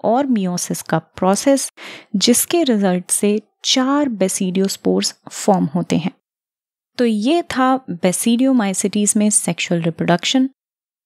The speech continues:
अब मुझे ये बताइए कि यहाँ स्पोर्स एक्सोजेनस हैं या एंडोजेनस? अगर आपने ध्यान से टॉपिक को समझा है तो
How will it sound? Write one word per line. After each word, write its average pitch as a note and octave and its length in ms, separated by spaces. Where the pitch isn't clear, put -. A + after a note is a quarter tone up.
अब E4 80
मुझे C4+ 320
ये A3 340
बताइए F3+ 560
कि B3+ 100
यहाँ B3 340
स्पोर्स C4+ 640
एक्सोजेनस C#4 680
हैं C#4+ 140
या A#3+ 200
एंडोजेनस? E3+ 720
अगर G#3+ 180
आपने A3 260
ध्यान A#3 400
से C#4 140
टॉपिक A3 300
को A3+ 100
समझा G3 460
है B3+ 260
तो G3+ 300